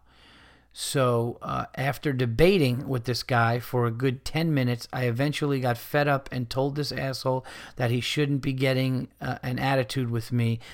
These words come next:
because he didn't do anything with his life.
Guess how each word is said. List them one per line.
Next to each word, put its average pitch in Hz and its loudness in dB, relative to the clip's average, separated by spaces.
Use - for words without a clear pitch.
because 127 0
he 123 0
didn't 131 2
do 131 0
anything 139 0
with 131 -2
his 120 -2
life. 123 0